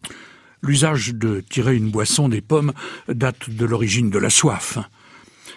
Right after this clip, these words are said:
Certains poètes romains disaient que le cidre était le vin de pomme et précisaient aussi qu'en remouillant le marc,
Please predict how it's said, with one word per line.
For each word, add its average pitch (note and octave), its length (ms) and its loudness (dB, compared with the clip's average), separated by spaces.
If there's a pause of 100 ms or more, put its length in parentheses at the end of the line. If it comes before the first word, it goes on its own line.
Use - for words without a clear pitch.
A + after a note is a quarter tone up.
Certains D3 440 0
poètes A2+ 380 0
romains B2 400 2
disaient B2+ 340 0
que C3 240 0 (460)
le C3 180 -2
cidre C3 340 2
était A#2 160 0
le A2+ 120 0
vin A2+ 200 0
de G#2 120 -2
pomme D#3 320 2
et B2+ 100 0
précisaient B2 500 -2
aussi A#2+ 300 0
qu'en D3 260 2
remouillant D3+ 760 6
le A2+ 160 2
marc, D#3+ 500 0